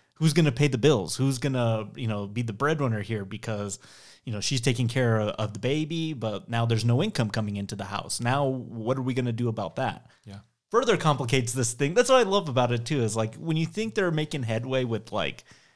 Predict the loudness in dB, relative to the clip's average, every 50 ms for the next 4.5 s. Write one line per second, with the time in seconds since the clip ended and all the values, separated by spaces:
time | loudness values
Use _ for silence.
0 | _ _ -2 0 0 2 2 2 2 2 2 0 0 -2 -4 -2 -2 -2 -2 -2
1 | -4 -4 -4 -4 0 0 -2 0 -2 -2 -2 0 -2 -2 -2 -2 -2 -2 -2 -2
2 | -2 -2 -2 -2 -2 -2 -2 -2 -2 -2 -4 -6 -8 -10 -10 -10 -14 -16 -18 -18
3 | -16 -14 -10 -8 -8 -8 -8 -8 -8 -8 -10 -10 -12 -14 -16 -14 -16 -16 -16 -16
4 | -16 -14 -12 -8 -6 -6 -6 -6 -8